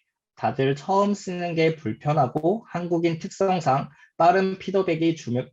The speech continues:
중요했기 때문에 대면이나 채팅으로 전달하고 기록을 안 하는 사례가 많아졌습니다.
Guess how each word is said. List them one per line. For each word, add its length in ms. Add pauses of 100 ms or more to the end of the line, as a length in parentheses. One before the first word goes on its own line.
(120)
중요했기 540
때문에 580 (460)
대면이나 760
채팅으로 720
전달하고 760
기록을 540
안 180
하는 220
사례가 520
많아졌습니다. 880